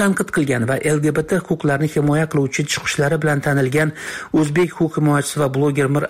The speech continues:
Aziz Bozorovga yigirma sakkizinchi mart kuni qora niqobli odamlar hujum qilgan. Oqibatda u og'ir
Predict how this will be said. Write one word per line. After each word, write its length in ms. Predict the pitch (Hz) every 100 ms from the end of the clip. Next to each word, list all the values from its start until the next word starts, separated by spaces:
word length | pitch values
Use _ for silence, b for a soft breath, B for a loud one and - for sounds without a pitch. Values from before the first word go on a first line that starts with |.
| 139
Aziz 180 | 135 127
Bozorovga 420 | 131 131 165 165 139
yigirma 240 | 147 143 131
sakkizinchi 400 | 139 139 135 131 135
mart 140 | 143
kuni 160 | - 160 -
qora 160 | 143 147
niqobli 380 | 156 139 123 135 131 B B B 151
odamlar 320 | 147 135 135 -
hujum 260 | 135 131 127 -
qilgan. 280 | 120 120 98
Oqibatda 400 | - 127 117 135 123 135
u 40 | 143 B B - 135
og'ir 220 | 120 131